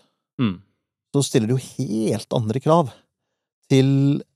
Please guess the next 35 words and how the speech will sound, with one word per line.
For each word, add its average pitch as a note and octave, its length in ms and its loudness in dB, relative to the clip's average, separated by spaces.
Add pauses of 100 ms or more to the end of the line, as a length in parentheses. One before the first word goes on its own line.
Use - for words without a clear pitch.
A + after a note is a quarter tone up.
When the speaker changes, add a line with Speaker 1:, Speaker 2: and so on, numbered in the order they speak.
Speaker 2:
både C#3 320 4
optikken, D#3 600 -2
til A#2+ 220 0
autofokusen, C#3 840 -2
til A#2+ 160 -6
skuddtakten, C#3+ 1000 -4
til B2 380 0 (1400)
alt, - 560 -2
egentlig. A2 360 -2 (1400)
Og C#3 100 2
da A2+ 180 4 (120)
trenger G#2+ 340 2
du, A#2+ 460 4 (140)
da - 120 -2
trenger G#2 300 -4
du A#2 80 2
relativt A2+ 380 -4
dyre A2+ 280 -2
greier, C3 240 -2
altså. - 220 -12 (300)
Speaker 1:
Mm. G#2 200 -4 (1200)
Speaker 2:
Men C3+ 720 4
mye B2+ 200 6
av A2+ 60 6
det A2 140 6
som C3 100 -2
gjør A2 260 4
det, E3+ 80 4
er G#2 160 4
jo G#2+ 60 2
nettopp G2+ 300 -2
det A2+ 100 -4
jeg G#2+ 80 -2
nevnte G2 360 -6
om, G#2 360 -6